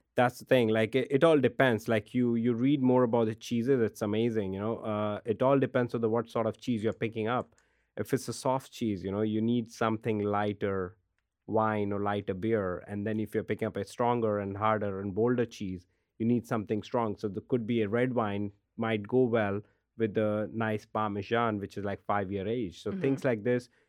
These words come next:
Speaker 1: you need to pair it out and you need to try. When you, when you're going to the market, don't just look into the quantity.
Speaker 2: Right.
Speaker 1: Uh, look for a good cheese, good wine, and you'll really be amazed what you're trying and tasting at your home.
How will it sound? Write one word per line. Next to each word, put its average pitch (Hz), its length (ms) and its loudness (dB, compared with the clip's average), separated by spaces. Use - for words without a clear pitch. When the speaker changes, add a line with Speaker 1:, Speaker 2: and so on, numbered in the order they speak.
Speaker 1:
you 131 80 0
need 139 140 4
to 135 80 2
pair 120 280 4
it 110 140 2
out 110 380 2
and 110 320 -2
you 123 80 4
need 156 180 2
to 151 80 -4
try. 117 360 2
When 113 160 2
you, 120 160 2
when 120 120 0
you're 127 120 2
going 135 200 2
to 143 80 -2
the 120 80 2
market, 107 480 2
don't 113 220 0
just 113 220 -4
look 110 200 -2
into 107 160 -2
the 92 100 -4
quantity. 107 640 -8
Speaker 2:
Right. 165 380 0
Speaker 1:
Uh, 104 140 -6
look 139 240 4
for 135 120 6
a 110 40 2
good 123 400 2
cheese, 101 500 -4
good 120 220 4
wine, 104 400 0
and 104 180 -2
you'll 113 160 2
really 120 380 0
be 110 160 0
amazed 107 500 0
what 104 160 -2
you're 107 120 -2
trying 104 400 -2
and 101 120 -6
tasting 104 400 -4
at 95 160 -6
your 98 120 -4
home. 127 360 -2